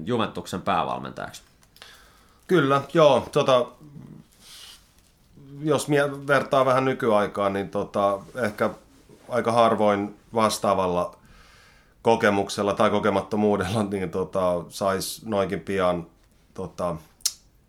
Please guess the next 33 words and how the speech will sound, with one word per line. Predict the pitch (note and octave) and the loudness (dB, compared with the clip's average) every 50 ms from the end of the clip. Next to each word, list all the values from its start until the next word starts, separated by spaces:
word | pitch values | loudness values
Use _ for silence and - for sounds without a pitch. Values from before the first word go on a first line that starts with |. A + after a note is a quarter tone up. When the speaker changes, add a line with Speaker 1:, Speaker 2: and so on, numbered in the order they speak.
| _ _ | _ _
Speaker 2:
kyseisen | G#2+ G2+ F#2+ F#2+ G#2 G2 F#2 E2+ - F#2+ F2+ E2 | -4 -4 -2 0 0 0 0 -2 -4 -4 -6 -2
tai | E2 G2+ G2 | 0 2 2
vastaavan | G2+ G2+ F#2+ - - G2+ F#2+ F#2 F#2 F#2 F2 - _ _ _ _ _ _ _ _ _ | 2 2 0 0 0 0 2 2 0 -2 -4 -10 _ _ _ _ _ _ _ _ _
pestin | G#2+ G2+ G2 F#2 - - - F#2+ F#2+ | 0 0 0 0 -2 -6 -6 -4 -2
ihan | G2 F#2+ F2+ F#2+ F2+ F2 E2 - _ | -2 -2 0 -2 -2 -4 -4 -10 _
maan | - G2 F#2+ F#2 F2+ F2+ F2+ | -8 -4 -2 0 0 0 0
ja | F2 E2+ E2+ - - - - _ _ - - - - - | -2 -4 -4 -6 -12 -20 -20 _ _ -20 -20 -20 -16 -12
jopa | - F2+ - G2 F#2+ E2+ - - _ _ _ _ - G2 | -12 -6 -4 -2 -4 -4 -4 -10 _ _ _ _ -8 -4
Euroopan | G2 G2 F#2 F#2+ F2+ - F#2 F2 | -2 0 0 -2 -2 -2 -6 -4
huipulta. | F#2 G#2 G#2 G2 F2 - F#2+ F2+ E2 E2 - F#2 F2 - - - - - - | -2 0 0 0 -2 -2 -4 -4 -4 -2 -2 -4 -4 -4 -8 -20 -20 -14 -2
Olkoonkin, | - A2+ A2+ G#2+ G#2+ G#2+ G2 G2+ G2 | 2 2 4 4 4 2 2 0 -2
että | - - | -2 -4
totta | G2 E2+ - F#2+ | -8 -6 -4 -2
kai | F#2+ F#2+ F#2 F2+ E2 E2 | 0 0 0 -2 -4 -4
nähdään | F#2 F2+ F2 F2+ F#2 F2 | -6 -4 -2 -2 -2 -2
vastaavia | F#2 F#2 F2 - - F#2+ F2+ F2 F2+ F2+ E2+ - - - - - - - - - - - - | -2 -4 -4 -4 -4 -4 -2 -2 -4 -6 -8 -10 -14 -18 -20 -20 -20 -20 -20 -20 -20 -8 0
oikaisijoita | A#2+ A#2+ A#2 A2+ A2 - G#2+ G#2+ G2+ G2+ - A2+ A2 G#2 G2+ G2+ G2 F#2+ - G2+ F#2 G2 | 4 4 4 4 4 4 2 2 2 2 0 0 2 2 2 0 0 0 -2 -2 -2 -2
vielä | G#2 G2+ G2 G2 G2 | -2 -2 0 0 0
nykyäänkin, | G2+ G#2 F#2+ - - G2+ F#2+ F2+ F2+ E2 - F2+ E2 D#2+ D2+ - - A2 - - | 0 -2 -4 -4 -4 -2 -2 -2 -2 -4 -6 -10 -10 -10 -12 -10 -10 -10 -8 -8
<laughs> | - A#2+ - G#2+ - - G#2+ | -10 -10 -10 -12 -16 -16 -12
aina | G2+ A2 G2 | -10 -8 -8
silloin | F#2+ - A#2+ A2 G#2+ G#2+ | -6 -4 -4 -2 -2 -2
tällöin, | G#2 A#2 G#2 F#2+ F#2+ F#2+ | 0 -2 -2 0 -2 -4
mutta | G2 F#2 - - F#2+ | -6 -6 -6 -8 -6
siis | - G#2+ F#2+ - | -6 -6 -6 -6
tota, | A#2 G2+ - G#2+ G#2 | -6 -6 -4 -4 -2
joo, | A2 A2 G#2 G2+ G2+ G2 G2 - - - - - | 0 0 2 2 0 -2 -4 -8 -20 -20 -14 0
ei | - A#2+ B2 A#2+ | 2 4 6 6
ollut, | A2+ A2 A2 G#2+ - - | 4 4 2 -2 -4 -6
ei | A#2 A#2+ A#2 | -2 0 2
ollut | A#2 A2 G#2 - | 2 0 -2 -2
kyllä | - A2+ G#2+ | -4 -4 -4
tota, | G2+ - G#2+ - - A2 G#2 G2+ | -2 -4 -6 -6 -4 -4 -4 -4